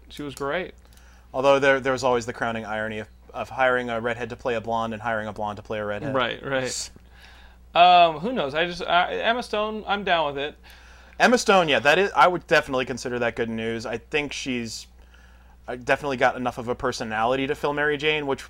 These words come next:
Speaker 2: was one of the things I always kinda thought was a little lacking in the Raimi movies,
Speaker 1: Mm-hmm.
Speaker 2: that, uh, Mary Jane was a little too Gwen Stacy.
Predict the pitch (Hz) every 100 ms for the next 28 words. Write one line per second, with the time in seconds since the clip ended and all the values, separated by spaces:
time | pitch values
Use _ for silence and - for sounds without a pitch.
0 | - 127 117 135 131 123 139 127 117 123
1 | 120 - 131 117 127 117 120 117 123 127
2 | 139 143 135 131 127 135 135 135 135 135
3 | 135 139 139 139 139 - - - 151 147
4 | 123 - - 117 110 110 - - - -
5 | - - _ 120 113 107 104 120 123 117
6 | 120 117 110 113 110 123 113 107 - 107
7 | - 113